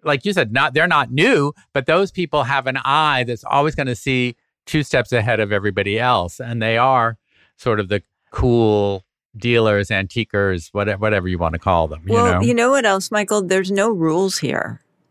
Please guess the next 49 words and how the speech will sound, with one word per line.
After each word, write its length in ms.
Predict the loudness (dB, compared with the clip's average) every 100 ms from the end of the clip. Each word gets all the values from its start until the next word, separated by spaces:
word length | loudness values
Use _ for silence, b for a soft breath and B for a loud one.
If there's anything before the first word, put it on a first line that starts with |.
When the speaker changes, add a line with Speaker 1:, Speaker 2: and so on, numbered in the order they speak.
| _ _ _ -12 -2
Speaker 2:
Uh, 120 | 2 4
I 140 | 4
mean, 100 | 2 2
Speaker 1:
Right. 300 | 2 2 0 0
Speaker 2:
I, 100 | 0
I 20 |
am 140 | 2
not 240 | 2 2 2
a 60 |
native. 580 | 0 2 2 0 -2 -10 _
I've 160 | -2 0
been 120 | -2
here 100 | 0
a 80 | 0
long 180 | 0 -2
time 280 | -2 0
now, 180 | 2 0
but 340 | -2 0 0 2
I 140 | 0 2
was 180 | 0
struck 400 | 0 0 0 0
with, 380 | 0 0 0 -4 _ _ _ _ -4
"Oh 180 | -2 -2
my 180 | -4
God, 320 | -2 0 0 0
nobody, 440 | 0 2 0 0 -8 _ _
she's 260 | -4 -2
wearing 260 | 0 0 -2
cowboy 400 | -4 -2 0 2
boots 260 | 2 0 -2
with 160 | -8 -8 -12
cutoffs. 580 | -4 0 2 0 -2 -4
Like, 160 | -4 -2
what 360 | -2 0 0 0
is 220 | -2 0
this 160 | 0 0
city?" 340 | 0 0 0 0
I 80 | 0
mean, 240 | 0 0
when 120 | 0
I 100 | 0
first 280 | 0 -2 -2
got 200 | -2 -2
here, 140 | 0 -2
I 80 | -2
couldn't 340 | -2 -2 0
believe 300 | 0 0 0
it 100 | 0
'cause 180 | -4